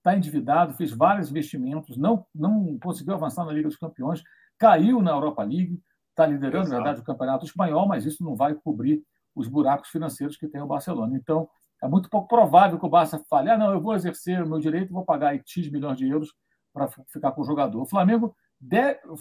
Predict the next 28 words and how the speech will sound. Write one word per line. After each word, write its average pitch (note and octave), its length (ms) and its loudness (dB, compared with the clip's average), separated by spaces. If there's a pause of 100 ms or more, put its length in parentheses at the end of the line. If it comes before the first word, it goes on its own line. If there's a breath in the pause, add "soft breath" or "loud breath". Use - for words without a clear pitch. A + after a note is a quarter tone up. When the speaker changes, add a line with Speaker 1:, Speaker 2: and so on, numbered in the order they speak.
Speaker 1:
nessa G3+ 300 -2
proposta, F#3 520 2
o - 20 -12
Flamengo F#3 340 0
daria E3+ 420 2 (300)
de F3+ 220 -6
cara F#3+ 340 4
uma G#3+ 160 0
parcela F#3 320 -4
maior F#3 400 2 (680)
e D3 80 -8
depois E3+ 360 -2
parcelaria F3 560 -2
o - 20 -2
restante. D#3+ 500 -6
Eu F3 140 -4
calculo F#3 300 -4
que D#3+ 80 -6
deve D#3 100 -6
ser D#3+ 160 -10
coisa D#3 160 -6
de D3+ 80 -14
sete, F#3+ 380 -4
oito F3 180 -4
milhões, D3+ 360 -8
o - 500 -20
Flamengo D3+ 240 -10
pagaria C#3+ 560 -2